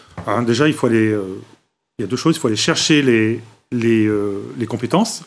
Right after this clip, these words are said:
Alors, si elles sont pas sur l'île, il faut aller les chercher, ben, en France métropolitaine, par exemple. Euh, on peut aussi former sur place, euh, un certain nombre de, de, de jeunes. Il y a plein de jeunes sur l'île, hein, qui peuvent être, avancer des, des carrières, euh, paramédicales.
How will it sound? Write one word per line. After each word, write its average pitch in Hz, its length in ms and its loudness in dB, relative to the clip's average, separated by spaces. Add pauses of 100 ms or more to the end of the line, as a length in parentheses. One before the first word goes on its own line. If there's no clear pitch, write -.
Alors, 98 200 -4
si 135 260 -2
elles 120 80 4
sont 113 140 -4
pas 110 120 -2
sur 113 180 -4
l'île, 123 100 0
il 120 60 -2
faut 110 120 -4
aller 104 120 -2
les 104 60 -2
chercher, 117 460 -2
ben, 90 140 -6 (500)
en 104 80 -8
France 117 220 -4
métropolitaine, 107 600 -2
par 107 140 -2
exemple. 123 460 0 (420)
Euh, 110 240 0
on 160 80 0
peut - 140 2
aussi 151 240 2
former 156 320 4
sur 123 180 -6
place, 139 320 -2
euh, 107 240 0
un 101 40 -6
certain 113 260 -4
nombre 117 220 0
de, 104 280 0
de, 104 280 -2
de 104 120 -2
jeunes. 147 160 -2
Il 123 40 0
y - 20 0
a 101 40 -2
plein 151 140 0
de 131 60 0
jeunes 139 160 4
sur 110 180 -4
l'île, 151 200 2
hein, 123 80 0
qui - 120 -10
peuvent 127 260 0
être, 113 240 -2
avancer 123 340 0
des, 113 300 2 (100)
des 110 380 2 (520)
carrières, 127 440 2
euh, 113 80 2
paramédicales. 120 640 0